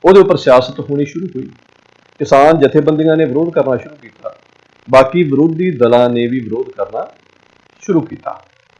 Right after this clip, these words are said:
ਭਗਵੰਤ ਮਾਨ ਸਰਕਾਰ ਦਾ ਇਹ ਕਹਿਣਾ ਸੀ ਕਿ ਜਿਹੜੀਆਂ ਬੇਨਿਯਮੀਆਂ ਜਾਂ ਫਿਰ ਗੈਰ ਕਾਨੂੰਨੀ ਕਲੋਨੀਆਂ ਨੇ, ਉਹਨਾਂ ਕਲੋਨੀਆਂ 'ਤੇ ਕਾਬੂ ਪਾਉਣ ਦੇ ਲਈ ਇਹ ਪਾਲਿਸੀ ਬੜੀ ਵਧੀਆ। ਕਈ ਪੁਰਾਣੇ ਜਿਹੜੇ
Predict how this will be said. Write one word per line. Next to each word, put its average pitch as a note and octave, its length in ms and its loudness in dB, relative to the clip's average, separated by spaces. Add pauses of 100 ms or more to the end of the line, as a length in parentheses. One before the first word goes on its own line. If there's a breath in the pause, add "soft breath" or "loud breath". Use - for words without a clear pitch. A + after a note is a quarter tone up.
(840)
ਭਗਵੰਤ C#3 240 2
ਮਾਨ F#3 180 4
ਸਰਕਾਰ F#3 320 2
ਦਾ F#3 80 4
ਇਹ G3 180 2
ਕਹਿਣਾ F3 220 0
ਸੀ A2 180 -8 (540)
ਕਿ G3+ 80 0
ਜਿਹੜੀਆਂ G3 380 2
ਬੇਨਿਯਮੀਆਂ D3+ 800 0
ਜਾਂ D3 160 0
ਫਿਰ D3 160 -6
ਗੈਰ A#2 260 0
ਕਾਨੂੰਨੀ C3+ 360 -14
ਕਲੋਨੀਆਂ A#2 520 -10
ਨੇ, F2+ 140 -16 (720)
ਉਹਨਾਂ A3+ 220 4
ਕਲੋਨੀਆਂ D3+ 500 2
'ਤੇ D3+ 140 -6
ਕਾਬੂ B2 300 0
ਪਾਉਣ A#2+ 280 -4
ਦੇ A#2+ 100 -4
ਲਈ A#2 320 -8
ਇਹ C3 100 -6
ਪਾਲਿਸੀ G#2+ 400 -8
ਬੜੀ F#2 160 -20
ਵਧੀਆ। A#2 300 -8 (2250)
ਕਈ D#3 140 4
ਪੁਰਾਣੇ F3+ 280 4
ਜਿਹੜੇ F#3+ 180 4